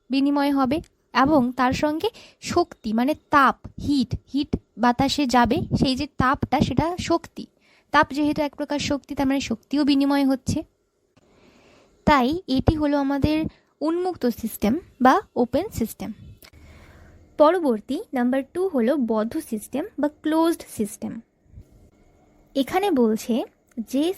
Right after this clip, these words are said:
সিস্টেম পরিবেশের সাথে শুধু শক্তি বিনিময় করতে পারে কিন্তু ভর বিনিময় করতে পারে না তাকে বদ্ধ সিস্টেম বলে। As a example,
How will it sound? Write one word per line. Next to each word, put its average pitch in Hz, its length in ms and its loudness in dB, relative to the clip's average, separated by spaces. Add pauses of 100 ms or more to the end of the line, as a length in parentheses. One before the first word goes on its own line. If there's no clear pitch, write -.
সিস্টেম 262 380 0 (220)
পরিবেশের 285 500 -2
সাথে 311 320 -4
শুধু 339 300 -4
শক্তি - 500 -4
বিনিময় 240 460 0
করতে 226 360 -6
পারে 254 320 -2 (140)
কিন্তু 294 200 -2
ভর 240 440 0
বিনিময় 285 460 -2
করতে 240 360 -4
পারে 262 320 -2
না 262 140 2 (180)
তাকে - 220 -4
বদ্ধ 240 300 0
সিস্টেম 233 460 -6
বলে। 202 220 -4 (1200)
As 247 220 4
a 262 100 2 (140)
example, 262 580 -2